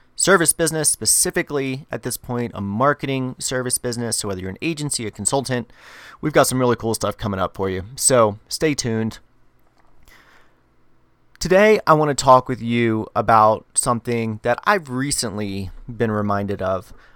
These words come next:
about building a business that is sustainable,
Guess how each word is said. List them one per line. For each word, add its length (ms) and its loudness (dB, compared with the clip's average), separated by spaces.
about 480 4
building 400 2
a 80 -2
business 480 0
that 240 0
is 140 0
sustainable, 760 2